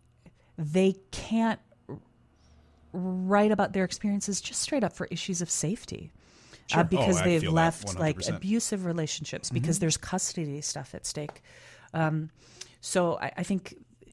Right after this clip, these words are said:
Speaker 1: you know, I, I, I often, here's what I wanna say. I often hear people ask,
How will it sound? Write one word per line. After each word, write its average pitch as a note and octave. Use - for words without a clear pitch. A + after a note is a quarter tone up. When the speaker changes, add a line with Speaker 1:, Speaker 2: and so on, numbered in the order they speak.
Speaker 1:
you G#3+
know, G3+
I, -
I, F#3
I G#3+
often, A#3+
here's C4
what G#3+
I -
wanna E3+
say. D#3
I G3
often G#3
hear F#3
people -
ask, D#3